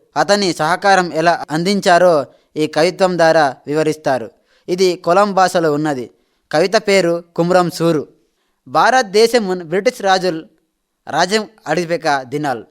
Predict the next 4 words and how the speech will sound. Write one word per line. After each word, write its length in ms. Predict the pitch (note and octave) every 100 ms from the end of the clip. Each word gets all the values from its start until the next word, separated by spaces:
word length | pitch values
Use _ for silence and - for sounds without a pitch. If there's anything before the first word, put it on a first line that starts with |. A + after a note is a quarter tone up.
| _ _ _ _ A2+
భారతదేశమున్ 960 | B2+ F#3+ B3+ A3 F#3+ G#3 A3+ E3+ F3+
బ్రిటిష్ 400 | D#3 F3+ A#3+ A#3
రాజుల్ 460 | F3 F3+ E3 D#3+ D#3 - -
రాజ్యం 380 | C3+ E3 F#3